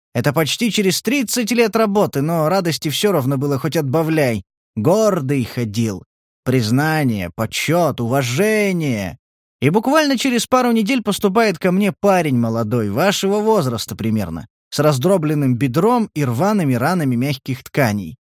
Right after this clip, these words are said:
Прораб. Строительством участка стены руководил. Говорили, что свая железобетонная сорвалась при установке.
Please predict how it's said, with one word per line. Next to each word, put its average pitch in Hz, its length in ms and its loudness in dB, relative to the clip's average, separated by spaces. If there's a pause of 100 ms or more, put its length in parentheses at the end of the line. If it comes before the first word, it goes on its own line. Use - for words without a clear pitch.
(280)
Прораб. 127 540 2 (360)
Строительством 156 800 0
участка 156 480 -2
стены 165 380 0
руководил. 98 640 -6 (420)
Говорили, 226 540 2
что 220 220 2
свая 233 420 2
железобетонная 196 880 2
сорвалась 170 680 2
при 135 140 -4
установке. 131 840 -2